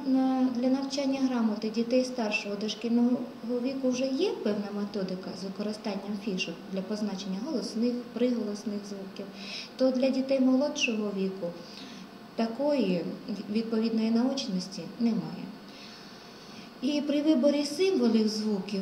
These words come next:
ми з Галиною Іванівною використали за основу ідею логопеда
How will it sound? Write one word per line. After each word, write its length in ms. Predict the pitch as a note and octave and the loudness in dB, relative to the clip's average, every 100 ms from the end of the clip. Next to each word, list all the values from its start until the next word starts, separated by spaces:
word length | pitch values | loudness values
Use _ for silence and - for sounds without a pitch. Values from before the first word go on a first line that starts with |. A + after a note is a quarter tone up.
| G3+ | 2
ми 320 | B3 E4+ F4+ | 4 4 4
з 40 | B3+ | 4
Галиною 420 | B3+ C#4 C4+ C4 | 4 4 8 6
Іванівною 680 | C4 D#4+ D4+ B3+ A3+ A3 G#3+ | 6 2 4 6 6 4 2
використали 760 | C#4 - C4 C4 B3+ B3 A#3+ A#3+ | 0 0 0 0 -2 2 4 4
за 180 | A#3+ A#3+ | 4 0
основу 420 | A#3+ C#4+ D4 A#3 A#3+ | -2 -4 -2 -2 0
ідею 400 | A#3 C#4+ C#4 A#3 | -2 0 0 2
логопеда 540 | G#3+ A3+ - D4 G3 | 0 -2 -2 -2 -4